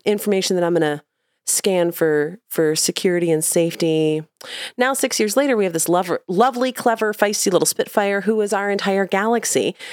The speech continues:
Since she started kindergarten, this little love of ours literally will drop me for her friends without even skipping a breath, and it's breaking my heart. We've always done everything together, and now I have to beg or make her do anything with me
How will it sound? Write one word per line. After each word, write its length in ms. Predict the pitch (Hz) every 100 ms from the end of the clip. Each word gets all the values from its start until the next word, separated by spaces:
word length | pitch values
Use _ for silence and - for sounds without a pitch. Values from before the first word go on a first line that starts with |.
| -
Since 260 | - 233 226
she 140 | -
started 340 | 185 170 143 -
kindergarten, 480 | 359 370 151 156 156
this 180 | 147
little 220 | 160 151 151
love 220 | 233 254
of 120 | 170
ours 240 | 143 151
literally 420 | 185 214 285 214 180
will 160 | 170
drop 440 | 165 170 208 285 254
me 180 | 247
for 180 | 233 208
her 120 | 208
friends 380 | 190 208 202 190
without 260 | 185 165 156
even 240 | 139 131
skipping 560 | - - - 240 262 285
a 40 |
breath, 400 | - 151 175 - - - - - - -
and 140 | 214
it's 140 | 254 -
breaking 380 | - 311 330 262
my 100 | 202
heart. 480 | - 285 - - - _
We've 180 | 233 214
always 320 | 233 330 311
done 180 | 190 160
everything 460 | 175 196 302 214 165
together, 360 | 156 143 143 -
and 120 | 180
now 200 | 180 208
I 80 | 240
have 160 | 214 -
to 100 | 147
beg 380 | 180 190 139 -
or 120 | 151
make 320 | 151 185 254
her 140 | 170 165
do 200 | 180 277
anything 360 | 214 - 220
with 180 | 139 -
me 160 | 139